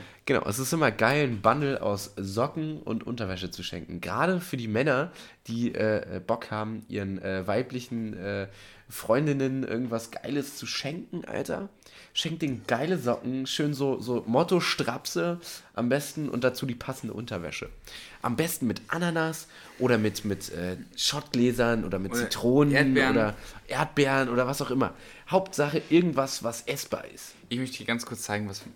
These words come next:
Speaker 2: äh, was ich zum Nikolaus bekommen habe.
Speaker 1: Ja.
Speaker 2: Ähm.
Speaker 1: Ähm,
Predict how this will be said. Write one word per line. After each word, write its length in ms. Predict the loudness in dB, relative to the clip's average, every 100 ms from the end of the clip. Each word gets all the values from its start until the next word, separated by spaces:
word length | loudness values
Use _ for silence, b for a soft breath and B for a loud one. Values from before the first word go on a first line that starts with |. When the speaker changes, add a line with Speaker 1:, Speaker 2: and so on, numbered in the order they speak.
| -6
Speaker 2:
äh, 240 | -4 -4 -8
was 160 | -12
ich 240 | -12 -12 -10
zum 200 | -6 -6
Nikolaus 400 | -6 -6 -8 -8
bekommen 340 | -16 -14 -12
habe. 240 | -10 -10 -12 -14 -14 -14 -16 -6
Speaker 1:
Ja. 300 | 2 2 2 -4 B -16 -14 -16 -18 -2
Speaker 2:
Ähm. 480 | 2 4 4 2
Speaker 1:
Ähm, 40 | 0